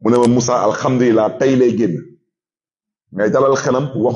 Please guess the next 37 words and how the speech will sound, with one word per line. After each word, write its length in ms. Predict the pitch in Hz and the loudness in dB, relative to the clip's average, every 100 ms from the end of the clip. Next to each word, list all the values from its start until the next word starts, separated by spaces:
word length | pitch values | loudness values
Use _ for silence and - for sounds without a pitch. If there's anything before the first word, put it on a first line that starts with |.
| 117 | -2
ko 80 | 120 | -4
mairie 240 | 117 117 | 0 0
Dakar, 420 | 110 123 123 127 | 0 -2 -2 -2
jël 120 | 107 120 | 0 0
na 100 | 117 | 0
ay 80 | 110 | 0
dispositions 560 | 107 - 120 113 113 101 | -2 -2 -2 0 0 -2
sax 180 | 135 - | -2 -4
pour 120 | 135 107 | -4 -2
ñu 60 | 107 | -2
wutal 220 | 117 113 | -2 0
ko 160 | 117 - | 0 -2
appartement 480 | - - 120 104 98 | -2 -2 -2 0 0
Maroc, 300 | 101 123 - - _ _ _ _ _ _ | 0 -2 -4 -20 _ _ _ _ _ _
pour 180 | 127 117 | -6 -2
que 360 | 131 110 - - - _ | 2 2 0 -8 -20 _
période 440 | 160 151 147 120 82 - _ _ _ - | -2 0 2 0 -4 -10 _ _ _ -10
bu 40 | 107 | -4
mënoon 260 | 131 123 123 | 0 0 0
toog 160 | 113 | -2
Maroc 280 | 110 110 - | 0 0 0
pour 100 | 110 | -2
def 120 | 110 123 | -4 -2
ay 200 | 110 - | -2 0
testam, 320 | 123 131 117 160 - _ _ _ _ 101 | -2 0 -2 -4 -16 _ _ _ _ -4
mu 80 | |
mën 140 | 107 120 | -2 -2
fa 100 | 107 | 0
toog 140 | 113 | 0
dans 120 | 107 107 | 0 0
des 120 | 104 | 0
conditions 340 | 107 101 98 - | 0 0 -2 -2
adéquates 420 | 104 - 104 - | -2 -2 -4 -4
ak 100 | 90 | -8
tantam. 340 | 101 82 - - _ _ _ _ - - _ _ _ _ _ _ _ _ _ _ _ | -6 -4 -6 -8 _ _ _ _ -20 -20 _ _ _ _ _ _ _ _ _ _ _
Waxuma 400 | - 143 160 147 | 0 2 2 2
sax 180 | 135 - | 2 0